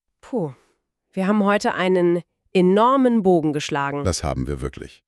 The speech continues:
Speaker 1: Von der anfänglichen, sehr provokanten Prämisse, dass jegliche staatliche oder systemische Kontrolle im Kern nichts anderes als rohe Gewalt ist.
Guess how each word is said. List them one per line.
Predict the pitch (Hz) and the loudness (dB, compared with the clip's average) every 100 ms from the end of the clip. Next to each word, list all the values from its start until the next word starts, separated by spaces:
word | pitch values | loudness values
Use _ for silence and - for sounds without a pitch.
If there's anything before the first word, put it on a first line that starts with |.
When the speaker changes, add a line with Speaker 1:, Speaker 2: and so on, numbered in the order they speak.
| _ _ | _ _
Speaker 1:
Von | 202 190 | -4 0
der | 175 170 175 | 0 0 0
anfänglichen, | 247 330 - 247 240 226 - 220 | 0 0 -2 -2 -2 -2 -2 -2
sehr | 180 190 240 | 0 0 2
provokanten | 233 - 208 196 - - 220 233 190 170 | 0 -2 -2 -2 -6 -4 -4 -2 -4 -4
Prämisse, | - 185 185 214 - 180 170 196 - - - - - | -2 0 2 2 0 -2 0 -2 -6 -20 -20 -20 -8
dass | 165 - - | -8 -8 -10
jegliche | 156 220 311 247 208 | -4 -2 0 -2 -4
staatliche | 180 - 170 190 - 262 240 240 240 | -6 -4 -2 0 -2 -8 -2 -2 0
oder | - 180 175 | -2 -2 0
systemische | 156 160 - - 208 269 185 175 | -2 -6 -8 -2 2 2 0 -4
Kontrolle | - 160 - 180 208 160 208 - - _ | -4 -4 -2 0 2 0 -4 -8 -20 _
im | 175 175 | -2 -2
Kern | - 185 185 233 240 | 0 0 2 0 -2
nichts | - 247 - - | -2 -2 -2 -4
anderes | 180 226 233 226 | -2 0 -2 -4
als | - 170 - 151 | -4 -4 -6 -6
rohe | 165 233 202 | 2 2 4
Gewalt | 170 147 139 127 | -2 -2 -6 -6
ist. | - 95 - | -10 -10 -12